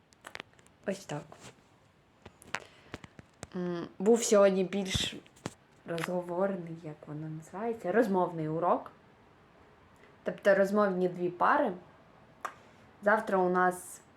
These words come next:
дві пари, теж на дев'ять тридцять, до речі, я ще не познімала, бо я запізнювалась.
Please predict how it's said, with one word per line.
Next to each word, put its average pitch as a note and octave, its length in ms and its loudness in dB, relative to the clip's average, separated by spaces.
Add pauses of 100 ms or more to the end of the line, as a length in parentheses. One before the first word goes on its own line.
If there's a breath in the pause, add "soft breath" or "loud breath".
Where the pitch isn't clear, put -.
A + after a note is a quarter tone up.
(880)
дві F#3 220 -4
пари, G3 480 6 (280)
теж F3 200 0
на F3 60 -6
дев'ять E3 380 -4
тридцять, A3+ 460 0
до D#3 100 -8
речі, D#3 360 -8
я D#3 160 -2
ще - 200 -10
не D3 120 -6
познімала, E3+ 500 0
бо D#3+ 100 -4
я D3+ 140 2
запізнювалась. D3+ 680 -12